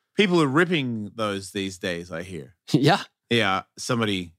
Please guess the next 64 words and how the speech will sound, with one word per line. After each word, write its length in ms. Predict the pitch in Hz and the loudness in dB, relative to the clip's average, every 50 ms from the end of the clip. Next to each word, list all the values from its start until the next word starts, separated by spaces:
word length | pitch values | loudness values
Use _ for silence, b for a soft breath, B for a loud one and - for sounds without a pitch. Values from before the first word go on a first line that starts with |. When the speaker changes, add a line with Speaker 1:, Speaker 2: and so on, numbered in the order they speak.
| _ _ | _ _
Speaker 1:
I 80 | 107 107 | -4 -2
don't 80 | 110 107 | -2 -2
know 80 | 98 | -4
if 100 | 95 82 | -4 -6
it 60 | 95 80 | -8 -10
was 160 | 85 87 - | -10 -10 -10
here, 340 | 92 107 104 104 104 101 98 | -8 -6 -4 -2 -2 -2 -4
but 280 | 87 90 85 78 - | -4 -6 -8 -8 -6
somebody 320 | - - 123 113 107 98 92 | -4 -4 -2 0 0 -2 -2
explained 400 | 85 - - - 101 92 151 143 | -4 -8 -8 -6 0 2 2 2
it 80 | 120 | 2
to 60 | 92 85 | 0 -4
Speaker 2:
Fingerboard. 100 | 98 95 | -6 -6
Speaker 1:
me. 240 | 92 92 92 98 - | -6 -6 -8 -6 -4
Yeah, 140 | 107 104 98 | -4 -4 -2
they're 120 | 92 98 | -2 -4
like, 140 | 101 98 98 | -4 -4 2
"You 80 | - 202 | 2 2
don't 160 | 185 160 143 | 4 4 2
know?" 200 | 151 180 220 240 | 2 2 2 0
And 80 | 220 165 | 0 -2
I'm 80 | 147 143 | -2 -2
like, 140 | 139 120 | -2 -4
"What 80 | 143 170 | -4 -6
do 80 | 185 175 | -4 -2
you 40 | |
mean 140 | 165 175 185 | -2 -2 -2
I 80 | 147 104 | -2 -2
don't 200 | 92 95 90 87 | -4 -4 -6 -4
know?" 200 | 92 85 78 76 | -6 -6 -6 -8
They're 80 | 73 | -8
like, 160 | 80 90 92 - | -8 -8 -8 -8
"Dude, 240 | - 78 78 - - _ _ _ _ _ | -8 -10 -10 -10 -14 _ _ _ _ _
it's 120 | _ - - | _ -12 -10
a 40 | - | -4
real 340 | 120 123 117 107 95 90 82 | -2 0 0 0 -2 -4 -8
sport." 480 | - - - - 156 175 160 113 - - - - | -12 -14 -2 0 2 2 2 2 -2 -6 -10 -4
Speaker 2:
Yeah. 200 | - 139 139 110 - _ _ | 2 2 2 2 0 _ _
Speaker 1:
I'm 60 | 135 | -4
like, 140 | 135 131 - | -4 -4 -2
"Easy." 480 | - 202 185 180 139 107 98 95 107 104 - _ _ _ _ _ _ _ _ | -2 -2 0 0 -2 -2 -6 -6 -6 -8 -14 _ _ _ _ _ _ _ _
And 120 | 98 98 104 | -4 -2 0
then 220 | 104 101 98 101 | 0 0 -2 -2
someone 320 | 95 - 113 101 98 95 | -4 -4 -4 -4 -2 -4
showed 240 | 95 - - 104 98 | -4 -4 -4 -2 -2
me 80 | 101 101 | -2 -4
some 260 | 95 - 107 98 98 | -4 -4 -6 -4 -4
line 340 | 104 104 104 107 107 110 110 | -2 0 0 0 2 4 4
Speaker 2:
Oh, 80 | 170 196 | 4 6
Speaker 1:
of 60 | 196 | 6
Speaker 2:
no, 140 | 220 233 180 | 4 4 4
they, 120 | 175 185 175 | 2 0 -2
they 180 | 143 151 156 160 | -4 -4 -2 0
had 180 | 175 180 175 | 0 2 2
a, 200 | 170 165 160 147 | 2 0 0 -2
they 120 | 120 131 131 | -4 -4 -4
had 160 | 147 160 165 | -2 -2 -2
a 100 | 147 131 - _ - | -4 -6 -10 _ -2
competition 580 | 156 156 139 - 156 160 - 175 165 156 151 | 0 0 0 0 0 0 2 2 4 4 4
and 280 | 135 107 101 98 98 - _ _ _ _ - | 4 2 0 -4 -6 -10 _ _ _ _ -2
Speaker 1:
competi-, 500 | 180 175 156 151 160 - - 180 190 202 | -2 0 0 -2 -6 -2 0 0 2 2
a 40 | 185 | 4
Speaker 2:
Yeah. 160 | 127 156 190 | 4 4 4
Speaker 1:
competition. 560 | 185 131 147 - 175 196 196 - 127 90 - | 4 2 0 0 0 0 0 -2 -8 -12 -14